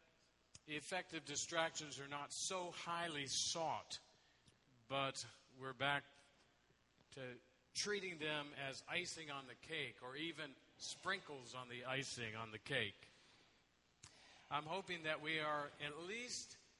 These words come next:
in the seventh inning stretch of the pandemic, and,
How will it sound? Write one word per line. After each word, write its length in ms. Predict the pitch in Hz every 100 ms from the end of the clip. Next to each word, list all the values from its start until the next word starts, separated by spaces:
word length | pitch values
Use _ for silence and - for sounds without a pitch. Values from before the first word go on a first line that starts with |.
| - -
in 180 | 156
the 100 | 147
seventh 560 | 139 - 185 175 175 156
inning 220 | 151 131
stretch 680 | 120 - - 190 208 214 -
of 80 | 135
the 80 | 120
pandemic, 720 | 135 139 123 110 165 190 190 - - - - - - - - - - -
and, 500 | 143 143 139 139 139